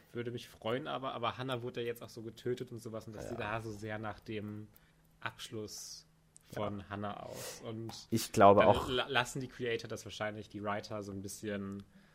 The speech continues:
Speaker 2: Ja.
Speaker 1: offen für Spekulationen, was
Speaker 2: Ja.
Speaker 1: jetzt Hannah wirklich genau gemacht hat, wie es
Speaker 2: Ich
Speaker 1: jetzt mit Silja genau ablief, dass sie die bekommen hat.
Speaker 2: Ja.
Speaker 1: Äh,
Speaker 2: Ich find, wir haben auch
Speaker 1: sie
Speaker 2: schon echt viele Antworten bekommen und es muss auch nicht alles beantwortet werden. So,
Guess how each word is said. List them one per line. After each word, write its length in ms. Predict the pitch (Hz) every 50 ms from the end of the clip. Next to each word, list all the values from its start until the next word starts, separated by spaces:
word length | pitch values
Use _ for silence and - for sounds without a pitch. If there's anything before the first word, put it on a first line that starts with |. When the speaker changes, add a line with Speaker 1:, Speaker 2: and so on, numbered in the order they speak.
| - -
Speaker 2:
Ja. 200 | - - 101 101 - -
Speaker 1:
offen 340 | - 107 104 - - 113 107
für 160 | - - 107
Spekulationen, 1040 | - - - 104 - 113 104 101 95 - - - - 101 101 101 104 101 98 98 95
was 220 | 101 95 - -
Speaker 2:
Ja. 80 | - 95
Speaker 1:
jetzt 180 | 92 - -
Hannah 320 | - 104 104 101 101 95 101
wirklich 240 | 98 - - 98 -
genau 480 | - 98 101 95 98 98 98 98 98
gemacht 400 | 95 98 104 104 101 - - -
hat, 180 | 104 101 - 104
wie 200 | 104 104 104 104
es 140 | 101 101 -
Speaker 2:
Ich 40 | -
Speaker 1:
jetzt 240 | 104 101 - - -
mit 200 | 104 104 101 -
Silja 680 | - - 113 113 113 110 107 110 104 104 101 101 104 104
genau 320 | 101 104 101 107 104 104
ablief, 560 | - 117 117 - - - 117 113 113 113 113 -
dass 180 | 117 113 -
sie 80 | 117 110
die 160 | 107 107 107
bekommen 440 | 104 110 - 113 110 104 107 104 101
hat. 340 | 107 107 107 - - - - - -
Speaker 2:
Ja. 280 | - - - 104 104 - - - - -
Speaker 1:
Äh, 440 | - 101 101 101 101 104 107 104 107 107 107 104 - -
Speaker 2:
Ich 120 | - -
find, 200 | - 151 151 147
wir 60 | 151
haben 100 | 143 139
auch 100 | 135 127
Speaker 1:
sie 60 | - -
Speaker 2:
schon 180 | 127 110 -
echt 240 | - 131 131 - -
viele 280 | - - 147 143 139 117
Antworten 420 | 110 123 120 117 110 107 - 101 95
bekommen 500 | - - - 90 90 98 104 113 123 -
und 140 | - 113 101 98
es 120 | - -
muss 120 | 120 -
auch 100 | 113 104
nicht 200 | 107 104 98 -
alles 280 | 82 90 90 90 - -
beantwortet 680 | - - - - - - - - - - - - - -
werden. 360 | - - - - - 110 110 -
So, 300 | - - - - -